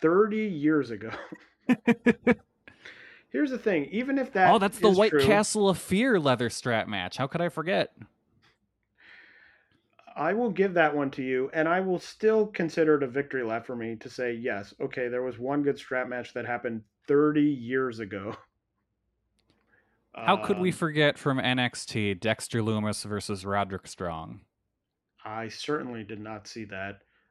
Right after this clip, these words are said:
Speaker 1: Like, there was
Speaker 2: Apparently,
Speaker 1: the
Speaker 2: Bryan
Speaker 1: Cody one.
Speaker 2: Danielson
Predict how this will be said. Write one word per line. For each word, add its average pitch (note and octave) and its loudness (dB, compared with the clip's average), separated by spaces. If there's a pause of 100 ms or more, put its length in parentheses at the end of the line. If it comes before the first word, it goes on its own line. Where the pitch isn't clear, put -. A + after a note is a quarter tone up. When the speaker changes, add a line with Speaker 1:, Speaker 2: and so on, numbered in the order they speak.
(220)
Speaker 1:
Like, D3+ 0
there - 4
was - 2
Speaker 2:
Apparently, G3 2
Speaker 1:
the C#3+ -2
Speaker 2:
Bryan D#3 4
Speaker 1:
Cody - 0
one. - 0
Speaker 2:
Danielson B2 -2